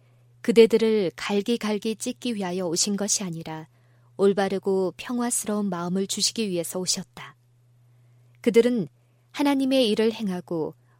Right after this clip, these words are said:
어두움의 권세를 막아 하나님이 계획하신 일이 방해를 받지 않도록 우리와 함께 계셨다. 하나님의 천사들이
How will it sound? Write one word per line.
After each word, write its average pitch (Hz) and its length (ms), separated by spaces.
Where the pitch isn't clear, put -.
어두움의 202 540
권세를 202 540
막아 175 440
하나님이 233 560
계획하신 214 640
일이 196 340
방해를 202 500
받지 - 340
않도록 170 460
우리와 170 380
함께 226 360
계셨다. - 600
하나님의 196 460
천사들이 185 680